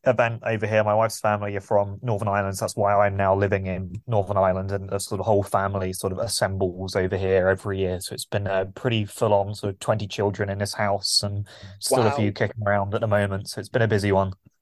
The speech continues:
Speaker 2: Wow. Well, I appreciate you, uh, partitioning out a little bit of time for me.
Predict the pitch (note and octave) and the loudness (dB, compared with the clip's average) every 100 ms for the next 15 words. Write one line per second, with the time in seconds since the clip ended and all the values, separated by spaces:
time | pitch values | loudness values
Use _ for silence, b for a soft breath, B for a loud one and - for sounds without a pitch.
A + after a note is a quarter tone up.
0 | _ - _ _ _ - G#2 F#3+ G2+ F2+ | _ -20 _ _ _ -4 0 2 4 2
1 | F#2 - C#3+ - B2 A#2 - A2+ G#2+ G#2+ | 0 -6 -8 -4 -4 -4 -4 -2 0 2
2 | G2+ G2+ _ _ - C#3 - D3 A#2+ A#2+ | 2 0 _ _ -4 -2 0 -2 -2 -2
3 | B2 - _ _ _ - G2+ A#2+ A#2 G#2+ | -2 -4 _ _ _ -12 -6 -2 -2 0
4 | G#2 - B2+ F#3 D#3 - E2 D#2 | -2 -2 -4 -4 -4 -4 -6 -6